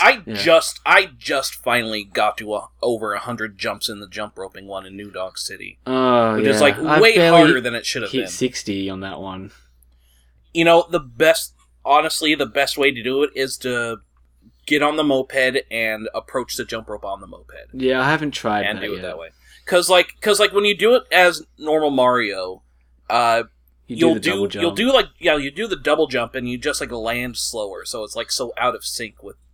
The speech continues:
Speaker 1: with the
Speaker 2: Hmm.
Speaker 1: jump rope. But, like, when you're, when you're on the moped,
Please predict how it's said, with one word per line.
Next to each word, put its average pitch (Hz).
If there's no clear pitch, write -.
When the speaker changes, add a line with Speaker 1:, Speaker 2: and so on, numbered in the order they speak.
Speaker 1:
with 107
the 123
Speaker 2:
Hmm. 113
Speaker 1:
jump 101
rope. -
But, 127
like, 135
when 156
you're, 160
when 156
you're 147
on 147
the 127
moped, 120